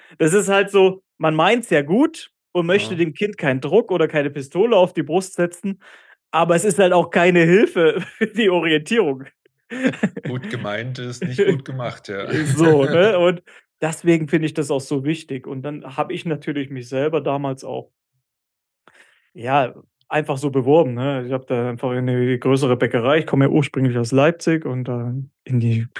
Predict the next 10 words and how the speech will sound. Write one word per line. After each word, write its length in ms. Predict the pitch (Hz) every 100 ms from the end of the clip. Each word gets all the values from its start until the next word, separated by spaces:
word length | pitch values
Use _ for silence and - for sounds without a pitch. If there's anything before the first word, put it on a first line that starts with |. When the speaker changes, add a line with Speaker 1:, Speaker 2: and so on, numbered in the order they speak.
| - _ - 135 -
Speaker 1:
Bäckerei 420 | 127 123 135 147
von 160 | 147
meinem 140 | 123 120
Vater, 280 | 165 170 151
der 100 | 131
hat 60 |
da 80 | 131
damals 340 | 139 131 127
gearbeitet 680 | 135 139 175 170 165 165 170
als, 440 | 156 131 139 -